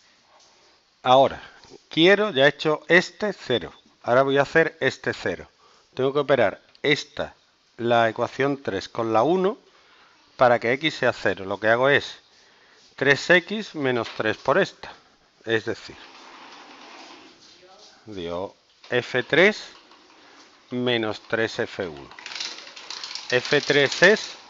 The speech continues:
tres X más dos Y más z igual a diez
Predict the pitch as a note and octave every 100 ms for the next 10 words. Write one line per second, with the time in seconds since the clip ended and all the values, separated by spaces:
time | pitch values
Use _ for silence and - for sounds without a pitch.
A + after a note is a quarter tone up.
0 | - - _ _ _ _ - - - -
1 | _ _ _ _ - B2 C#3 - A2+ E2+
2 | - - - - _ _ _ A2 A2 G#2+
3 | - G#2+ B2 - - D2+ _ _ _ -
4 | G2+ G2+ - - B2 A#2 - - _ -
5 | F#2+ G#2 A2 B2 D#3+ A3 -